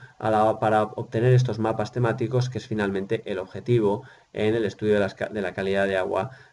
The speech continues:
eh, eh, por teledetección. Estos mapas temáticos pueden ser mapas de clorofila, de ficocianina, de, eh,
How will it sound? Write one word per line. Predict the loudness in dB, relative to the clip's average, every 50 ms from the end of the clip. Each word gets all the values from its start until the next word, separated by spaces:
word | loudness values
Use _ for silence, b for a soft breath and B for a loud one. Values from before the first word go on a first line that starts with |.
| B
eh, | -10 -6 -4 -2 -2 -2 -2 -4 -6
eh, | -6 -6 -6 -4 -6 -6 -6 -8 -8 -8
por | -8 -8 -6
teledetección. | -6 -8 -8 -8 -8 -8 -12 -4 4 6 6 6 6 2 -4 -12
Estos | -18 -14 -12 -10
mapas | -8 -8 -8 -8
temáticos | -6 -2 -2 0 2 2 2 4 6 4 4 4 0 B B B B _
pueden | -8 -6 -6 -4
ser | -4 -4 -2
mapas | -2 -2 -4 -6 -6
de | -4 -2
clorofila, | 0 0 0 2 2 2 4 6 6 6
de | 4 2
ficocianina, | 0 -2 -4 -4 -2 0 2 4 6 6 6 6 4 2 0 -2 -6 -12 -18 -20 _
de, | -4 2 4 4 6 6 4
eh, | 4 2 0 2 2 2 0 0 -2